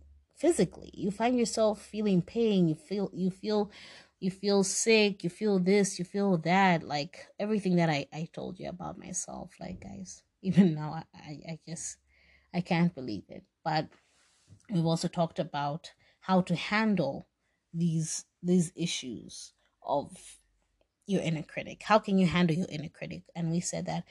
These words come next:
you can handle your inner critic by being more compassionate towards it, developing boundaries with people who contribute to that negativity in your inner critic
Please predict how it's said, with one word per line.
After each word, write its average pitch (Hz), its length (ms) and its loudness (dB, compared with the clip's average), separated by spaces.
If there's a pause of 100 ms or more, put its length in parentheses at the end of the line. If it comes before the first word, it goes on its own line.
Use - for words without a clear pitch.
(260)
you 175 80 -6
can 175 180 0
handle 165 300 0
your 143 120 -8
inner 180 180 0
critic 277 560 -8 (600)
by 165 120 4
being 170 280 2
more 160 180 2
compassionate 175 720 -6
towards 254 320 -4
it, - 300 -12 (720)
developing 185 580 4
boundaries 208 640 0
with 220 180 -4
people 247 420 -2
who 220 140 -2
contribute 214 600 -2
to - 120 -10
that 226 300 4
negativity 220 760 -2
in 214 220 0
your 190 280 4 (220)
inner 196 200 0
critic 196 540 -6